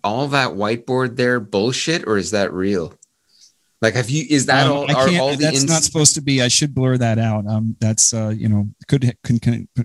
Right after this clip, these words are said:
Speaker 2: contain proprietary information.
Speaker 1: That's
Speaker 2: Um,
Speaker 1: ac-, actual Davey scheming. That's
Speaker 2: might
Speaker 1: not,
Speaker 2: be,
Speaker 1: uh,
Speaker 2: might be.
Speaker 1: but there's so many,
Speaker 2: Um,
Speaker 1: like, little inside jokes there that I find it's like, it's so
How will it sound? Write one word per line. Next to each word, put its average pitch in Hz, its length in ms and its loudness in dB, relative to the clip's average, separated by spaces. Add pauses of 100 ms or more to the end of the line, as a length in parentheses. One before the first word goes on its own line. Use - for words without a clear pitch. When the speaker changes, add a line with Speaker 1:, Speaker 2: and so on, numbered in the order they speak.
Speaker 2:
contain 107 520 0
proprietary 113 640 -4
information. 113 640 -4
Speaker 1:
That's 120 220 2
Speaker 2:
Um, 120 140 0
Speaker 1:
ac-, - 120 -14
actual 110 420 -2
Davey 104 440 0
scheming. 92 720 -2
That's 95 220 -2
Speaker 2:
might 123 140 2
Speaker 1:
not, 95 260 -4
Speaker 2:
be, 95 100 -4
Speaker 1:
uh, 87 180 0
Speaker 2:
might - 100 -8
be. 95 80 -10 (500)
Speaker 1:
but 143 100 4
there's 170 160 2
so 120 120 4
many, 196 160 2
Speaker 2:
Um, 165 60 0
Speaker 1:
like, 147 140 -2
little 147 280 0
inside 127 480 0
jokes 135 320 0
there 104 180 2
that 95 140 0
I 92 60 0
find 107 340 -2
it's 98 180 -4
like, 101 160 0
it's 95 220 -2
so 139 500 0